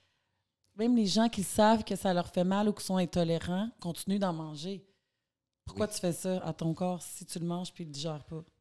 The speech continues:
Speaker 2: Ben, là, on tombe dans
Speaker 1: C'est
Speaker 2: l'autosabotage.
Speaker 1: Mais
Speaker 2: On tombe dans ça.
Speaker 1: là, après, il y a l'entourage. Je veux dire, quand je vais manger chez mes beaux-parents, mettons, moi, le bacon, ça passe pas, j'en mange pas. Là,
Speaker 2: Ouais.
Speaker 1: au début, c'est comme, t'en veux-tu ? T'en veux-tu ? Mais à un moment donné, quand tu dis non, le monde te le demande plus.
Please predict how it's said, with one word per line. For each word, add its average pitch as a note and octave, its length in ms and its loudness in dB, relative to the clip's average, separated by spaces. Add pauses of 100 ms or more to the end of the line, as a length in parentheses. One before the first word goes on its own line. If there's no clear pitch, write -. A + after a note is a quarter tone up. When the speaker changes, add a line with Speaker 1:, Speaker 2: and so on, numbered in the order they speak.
(120)
Speaker 2:
Ben, G2 140 -6
là, G2 220 0
on G2+ 120 0
tombe G#2 400 -2
dans F#2 140 -4
Speaker 1:
C'est F#2 60 -2
Speaker 2:
l'autosabotage. F2+ 920 -6 (120)
Speaker 1:
Mais G#3 380 2
Speaker 2:
On F#2 80 -4
tombe - 80 -6
dans E2+ 160 -6
ça. - 120 -12 (380)
Speaker 1:
là, A#3+ 80 2
après, B3+ 180 -2
il B3 40 0
y A#3 40 2
a G#3 40 0
l'entourage. F#3+ 480 -2
Je G#3 60 -6
veux E3+ 60 -10
dire, F#3 140 -6
quand G#3 160 -4
je F#3+ 80 -6
vais G#3+ 80 0
manger G3+ 240 -2
chez G3+ 100 -4
mes F3+ 140 0
beaux-parents, E3+ 420 -2
mettons, G3 260 -2
moi, G3+ 120 2
le F#3 80 -2
bacon, E3 320 0
ça D#3 160 -2
passe D#3+ 240 -6
pas, F#3 140 -4
j'en E3 180 -4
mange D3 240 -4
pas. G#3 160 2
Là, F#3+ 240 2
Speaker 2:
Ouais. G2+ 100 -8 (260)
Speaker 1:
au F3 60 -6
début, F3+ 140 -2
c'est - 80 -10
comme, E3+ 140 -4
t'en E3 140 -4
veux-tu ? D#3+ 400 -8 (320)
T'en E3+ 120 -4
veux-tu ? E3 240 -2
Mais G3 60 4
à - 20 4
un - 20 2
moment F3 140 2
donné, G3+ 100 0
quand G#3+ 160 0
tu F3 140 -10
dis E3 160 -6
non, F#3+ 180 2
le G3+ 80 0
monde F#3 180 0
te - 80 0
le F3 140 2
demande D#3+ 300 -2
plus. F3+ 180 -6